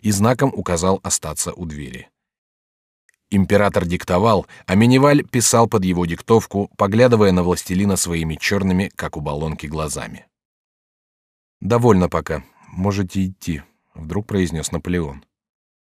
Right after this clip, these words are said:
Секретарь вышел из комнаты, император встал,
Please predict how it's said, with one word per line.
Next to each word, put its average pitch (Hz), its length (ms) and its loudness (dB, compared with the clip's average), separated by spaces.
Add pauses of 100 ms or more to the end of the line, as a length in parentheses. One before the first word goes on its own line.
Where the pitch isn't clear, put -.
(720)
Секретарь 101 520 2
вышел 90 340 -2
из - 120 -4
комнаты, 80 580 0 (300)
император 113 500 2
встал, 110 500 2